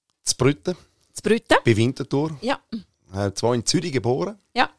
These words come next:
Speaker 1: Und dann aber, äh, mit sechs nach Brütten gekommen.
Speaker 2: Mhm.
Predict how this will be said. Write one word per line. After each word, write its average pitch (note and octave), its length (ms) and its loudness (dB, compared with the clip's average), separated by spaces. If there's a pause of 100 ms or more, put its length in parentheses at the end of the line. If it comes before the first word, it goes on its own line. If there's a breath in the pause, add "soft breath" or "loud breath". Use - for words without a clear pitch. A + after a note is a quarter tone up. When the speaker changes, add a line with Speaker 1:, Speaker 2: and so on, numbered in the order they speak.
(180)
Speaker 1:
Und G#2+ 280 -10
dann G#2 140 -4
aber, G2 1040 -6
äh, E2+ 40 -12
mit G2 220 -14 (880)
sechs - 400 -6 (400)
nach G2+ 220 -20
Brütten A#2+ 320 -6
gekommen. D3+ 260 -10 (160)
Speaker 2:
Mhm. G#3 320 -2